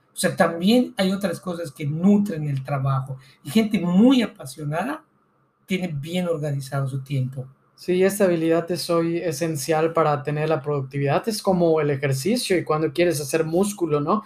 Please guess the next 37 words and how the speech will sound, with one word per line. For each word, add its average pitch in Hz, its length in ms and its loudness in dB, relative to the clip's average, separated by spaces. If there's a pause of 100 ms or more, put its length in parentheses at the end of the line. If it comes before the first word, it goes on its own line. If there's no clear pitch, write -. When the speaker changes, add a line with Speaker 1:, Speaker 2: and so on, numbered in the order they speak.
(120)
Speaker 2:
Si 170 60 -2
Speaker 1:
Exacto. 202 260 4
Speaker 2:
tú 220 100 8
haces 233 340 6
músculo 196 500 4
todos 214 280 8
los 214 180 6
días, 202 400 2 (300)
nunca 196 340 2
vas, 170 380 2
vas 156 220 0
a, 165 100 -2 (100)
va 160 120 2
a 160 80 -2
crecer, 160 360 0
nunca 185 240 0
lo 165 120 2
vas 156 220 2
a 160 40 0
lograr 156 380 2 (180)
porque 160 220 -2
no 165 100 2
estás 160 320 -2
dando 156 400 0
el 143 120 0
espacio 147 640 0
importante 147 760 0
del 135 160 2
descanso. 143 640 -2 (340)
En - 260 -20
cambio, 156 300 4
si 156 140 2
Speaker 1:
Correcto. 143 180 6
Speaker 2:
dejas 165 320 4
un 170 160 0
tiempo 165 360 2
considerable 156 760 2